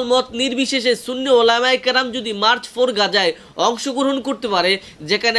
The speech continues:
আহলে হাদিস, জামাত, কওমি সকল ঘরানার ব্যক্তিরা ছিল, সেখানে যদি সুন্নিরা অংশগ্রহণ করতে পারে, তাহলে তাহিরি সাহেবরা যদি ছাব্বিশ তারিখ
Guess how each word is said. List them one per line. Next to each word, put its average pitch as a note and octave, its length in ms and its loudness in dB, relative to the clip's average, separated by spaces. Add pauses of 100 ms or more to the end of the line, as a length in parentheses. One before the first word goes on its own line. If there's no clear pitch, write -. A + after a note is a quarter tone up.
আহলে G#3+ 200 0
হাদিস, G#3+ 340 -2
জামাত, G#3 300 2 (100)
কওমি A3+ 240 0 (100)
সকল A#3 200 -2 (120)
ঘরানার A#3+ 360 2
ব্যক্তিরা C#4+ 400 -2
ছিল, G#3 140 -2 (400)
সেখানে B3+ 320 2
যদি C4+ 120 0 (120)
সুন্নিরা C#4+ 340 0 (120)
অংশগ্রহণ C4 440 -4 (120)
করতে C4+ 300 -8
পারে, A3 200 2 (340)
তাহলে A3+ 240 2 (160)
তাহিরি G#3 340 0 (100)
সাহেবরা A3 360 0 (100)
যদি G#3+ 120 -6 (100)
ছাব্বিশ G3 380 -4 (120)
তারিখ B3 240 2